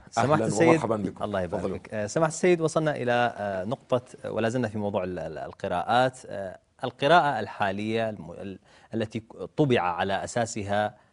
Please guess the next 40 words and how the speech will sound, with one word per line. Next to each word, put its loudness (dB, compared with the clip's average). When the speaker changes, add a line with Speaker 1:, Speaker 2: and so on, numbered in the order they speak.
Speaker 1:
آه، -6
المصحف -4
الموجود -6
في -2
Speaker 2:
وهي 6
Speaker 1:
بيوتنا 8
Speaker 2:
المشهورة 8
الآن 6
Speaker 1:
وفي، 6
Speaker 2:
بين 8
المسلمين. 2
Speaker 1:
وفي، 4
آه، 0
أحسنتم، -2
في -2
كل، 0
آه، 0
يعني 0
بقاع 6
ال-، 4
Speaker 2:
شيعة 8
Speaker 1:
الأرض 8
الإسلامية. 6
Speaker 2:
وسنة 8
Speaker 1:
نعم. 6
Speaker 2:
وزيدية 6
وإسماعيلية 4
Speaker 1:
هي 10
Speaker 2:
و- 6
Speaker 1:
تنسب 8
إلى 6
حفص 4
عن 0
ع-، -2
آه، -4
رواية 6
حفص 4
عن 2
عاصم. 2
Speaker 2:
نعم. -4